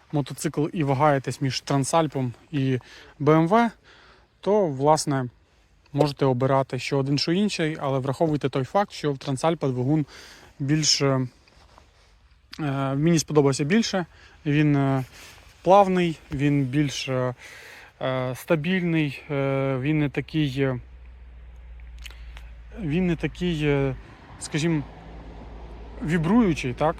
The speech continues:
Він набагато м'якше, він набагато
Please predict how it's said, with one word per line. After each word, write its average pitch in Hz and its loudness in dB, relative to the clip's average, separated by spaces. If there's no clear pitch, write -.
Він 147 2
набагато 143 4
м'якше, 147 0
він 131 -2
набагато 135 -2